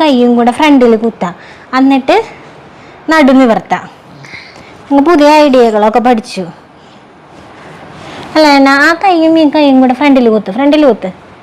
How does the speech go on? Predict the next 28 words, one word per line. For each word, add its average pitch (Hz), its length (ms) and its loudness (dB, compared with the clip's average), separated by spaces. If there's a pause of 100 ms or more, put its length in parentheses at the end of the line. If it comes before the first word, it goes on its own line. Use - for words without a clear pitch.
(420)
പുതിയ 294 300 -2
പുതിയ 339 160 2 (120)
ഐഡിയാസ് 269 340 0
അമ്മ, 269 140 0
അപ്പൊ 285 180 -2
അമ്മ 214 240 2
ഒന്നും 381 180 4
ഉണ്ടാവില്ല 381 400 2
കേട്ടോ 370 160 0
ഇതുപോലെ 330 320 2
പിടിച്ചു 320 220 -4
തരാനൊക്കെ 302 480 0
ആയിട്ട്. 220 200 0 (440)
അമ്മയ്ക്ക് 226 340 0
പ്രായമായിട്ടാ 320 640 0
വരുന്നത്, 254 280 0 (800)
അമ്മയൊക്കെ 247 340 0
കുറെ 349 180 2 (100)
നാൾ 320 160 2
കഴിയുമ്പോ 302 280 0
ചത്തുപോകും. 254 480 -2 (880)
കണ്ണാ, 285 240 0 (1040)
ആ, - 20 0 (300)
അപ്പൊ 240 120 -2 (100)
ആരുണ്ടാവും 311 580 0
കണ്ണനെ 311 340 0
പിടിച്ച് 311 300 -4
നടത്താനും 302 500 0